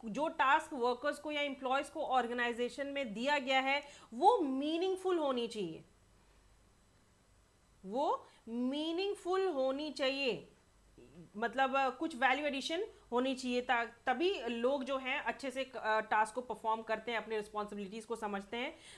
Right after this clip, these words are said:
तब, तभी वो goals को अचीव करने के लिए अच्छे से perform करते हैं, ठीक है। Then comes feedback, very important, means वो ये भी चाहते हैं कि बे-, अ, जब workers काम करें organization के अंदर, employees जब काम कर, कर, करें तो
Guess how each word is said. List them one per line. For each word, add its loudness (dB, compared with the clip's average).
तब, 0
तभी 0
वो -2
goals 0
को -2
अचीव -2
करने -4
के -6
लिए 0
अच्छे -2
से -6
perform -4
करते -10
हैं, -12
ठीक -4
है। 0
Then 2
comes 0
feedback, 2
very 0
important, 2
means -4
वो 0
ये 0
भी -2
चाहते 2
हैं -4
कि -2
बे-, -4
अ, 2
जब 0
workers 0
काम 0
करें -2
organization 0
के -4
अंदर, 0
employees -2
जब -4
काम -2
कर, 0
कर, 2
करें 2
तो 2